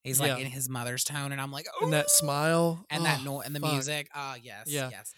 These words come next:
Speaker 2: Norman
Speaker 1: Overall,
Speaker 2: Bates
Speaker 1: so good.
Speaker 2: is easily one of my
Speaker 1: <clears throat>
Speaker 2: favorite characters in
Speaker 1: So, what would be,
Speaker 2: cinema.
Speaker 1: I mean, what would be your, uh, review on it then?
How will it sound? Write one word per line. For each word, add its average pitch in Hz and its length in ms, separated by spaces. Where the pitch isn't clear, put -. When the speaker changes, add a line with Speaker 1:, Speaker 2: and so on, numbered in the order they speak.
Speaker 2:
Norman 220 400
Speaker 1:
Overall, 165 40
Speaker 2:
Bates 170 380
Speaker 1:
so 113 80
good. 101 220
Speaker 2:
is 160 320
easily 196 840
one 165 300
of 165 60
my 175 180
Speaker 1:
<clears throat> - 160
Speaker 2:
favorite 160 480
characters 143 840
in 147 300
Speaker 1:
So, 180 640
what 180 440
would 185 120
be, 143 140
Speaker 2:
cinema. 127 60
Speaker 1:
I 165 60
mean, 165 220
what 170 160
would 175 140
be 170 100
your, 151 400
uh, 87 200
review 143 380
on 98 160
it 71 100
then? 87 280